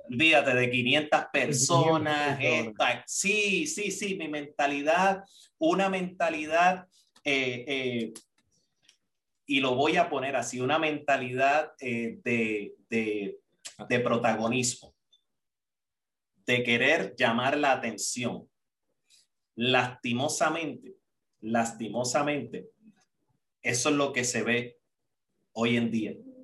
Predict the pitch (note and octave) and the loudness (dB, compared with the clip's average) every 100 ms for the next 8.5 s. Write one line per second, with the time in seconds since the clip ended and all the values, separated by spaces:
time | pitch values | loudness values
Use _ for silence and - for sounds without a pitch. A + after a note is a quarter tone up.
0 | - _ - G2+ B2 B2 D3 C#3+ - _ | -20 _ -14 -6 -2 0 0 0 -6 _
1 | _ _ _ _ B2 A#2+ A#2 B2+ C3 D#3+ | _ _ _ _ -2 0 2 4 4 4
2 | F#3 F3+ E3 E3 - C3+ C#3 C#3 D3 D3+ | 2 2 0 -4 -6 -4 -2 -2 -4 -4
3 | D#3+ - A2 G2+ - _ _ _ - A2+ | -4 0 0 0 -8 _ _ _ -4 -2
4 | A2 A2+ B2+ C3+ C3 A#2+ G#2+ G2+ A#2 - | 0 0 0 0 2 4 4 2 -6 -8
5 | _ _ _ _ _ D3+ C3 A#2+ A#2 C3+ | _ _ _ _ _ 0 2 2 0 0
6 | F#3 F#3 - D#3+ D#3+ - - A#2+ B2 C#3 | 0 -2 -2 -2 -2 -4 -6 -8 -6 -6
7 | A3+ - _ _ _ _ _ - _ B2+ | -6 -14 _ _ _ _ _ -20 _ 0
8 | A#2 A2+ G#2+ G#2 - | 2 2 0 -2 -8